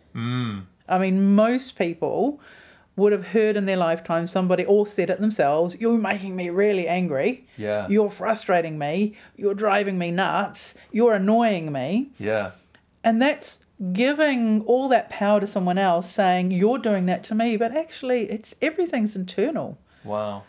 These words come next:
Speaker 2: It's what you're thinking about it. It's the meaning you're giving it.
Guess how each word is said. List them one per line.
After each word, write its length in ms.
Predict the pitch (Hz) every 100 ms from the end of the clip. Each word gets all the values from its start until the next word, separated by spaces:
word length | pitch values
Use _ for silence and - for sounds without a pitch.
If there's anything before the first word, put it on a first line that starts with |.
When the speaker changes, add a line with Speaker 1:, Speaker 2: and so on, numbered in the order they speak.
| _ -
Speaker 2:
It's 200 | - -
what 140 | 349
you're 120 | 240
thinking 480 | 226 262 370 370 285
about 280 | 180 143 143
it. 40 |
It's 160 | 147 -
the 100 | 208
meaning 560 | 202 226 277 320 269 196
you're 120 | 165
giving 320 | 170 151 135
it. 200 | 131